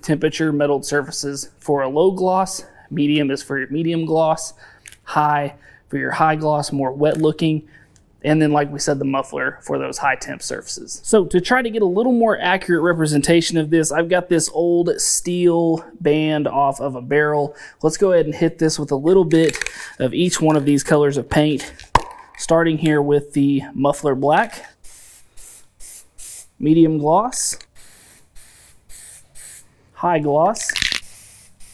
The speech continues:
and finish it off here with the Blitz.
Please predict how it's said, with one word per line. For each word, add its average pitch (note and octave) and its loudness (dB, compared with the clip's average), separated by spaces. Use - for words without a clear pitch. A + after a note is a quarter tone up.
and E3+ -4
finish E3 0
it D3 2
off C#3 0
here C#3 0
with C#3 -2
the C3 -4
Blitz. - -6